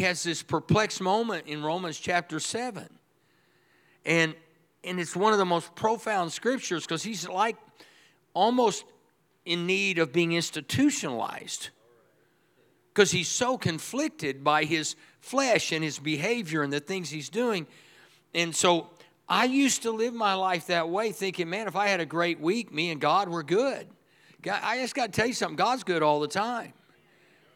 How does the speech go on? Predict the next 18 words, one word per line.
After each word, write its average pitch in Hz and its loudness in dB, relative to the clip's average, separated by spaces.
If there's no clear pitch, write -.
And, 156 0
and 165 0
so 175 4
it's 165 0
not 220 2
like 196 2
I'm 165 2
going, 156 2
"Well, 190 4
you 208 0
know, 196 4
it's 180 0
been 185 -2
a 170 -6
great 170 -2
week, 190 0
God, 156 2
and 123 -8